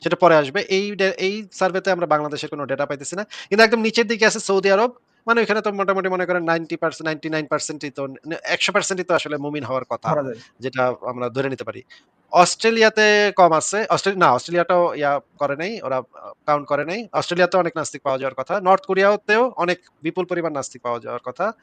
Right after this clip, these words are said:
Speaker 2: নর্থ কোরিয়াতে
Speaker 1: আহ,
Speaker 2: বিপুল পরিমাণে, নর্থ কোরিয়াতে হান্ড্রেড পার্সেন্ট হবে, কারণ ওখানে কোনো
Speaker 1: না,
Speaker 2: ধর্মপাল
Speaker 1: নর্থ
Speaker 2: ধরা
Speaker 1: কোরিয়াতে
Speaker 2: হয়নি।
Speaker 1: ওদের রিলিজিয়াস ডগমা আছে।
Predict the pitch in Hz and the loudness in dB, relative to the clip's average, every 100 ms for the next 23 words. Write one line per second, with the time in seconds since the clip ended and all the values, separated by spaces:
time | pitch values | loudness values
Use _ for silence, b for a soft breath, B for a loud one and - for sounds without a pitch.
0 | b b b 165 175 202 151 156 156 196 | b b b -4 0 4 6 6 4 2
1 | 208 220 208 160 160 190 190 190 190 190 | 0 2 2 0 0 2 2 2 0 0
2 | 180 175 156 143 139 151 147 151 156 151 | -2 -4 -6 -6 -4 -4 -4 -6 -8 -2
3 | 160 156 147 147 170 143 190 196 208 202 | 4 4 4 2 2 2 2 4 4 4
4 | 202 196 170 180 180 180 143 151 156 120 | 2 0 0 0 2 2 4 2 2 0
5 | - | -6